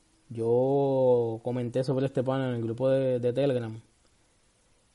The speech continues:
Eh, que él lo mismo te puede enviar o videos de todas las historias de la Biblia, como la biografía completa de Jenna Jameson.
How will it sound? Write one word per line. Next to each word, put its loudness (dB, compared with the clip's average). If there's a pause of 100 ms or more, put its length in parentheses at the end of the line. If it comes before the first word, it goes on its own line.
(640)
Eh, -2 (1160)
que 2
él 8
lo 12
mismo 10
te 10
puede 10
enviar 6
o 2 (600)
videos 2
de 4
todas 6
las 8
historias 6
de 8
la 8
Biblia, 4
como -2
la 2
biografía 0
completa 6
de 4
Jenna 2
Jameson. 2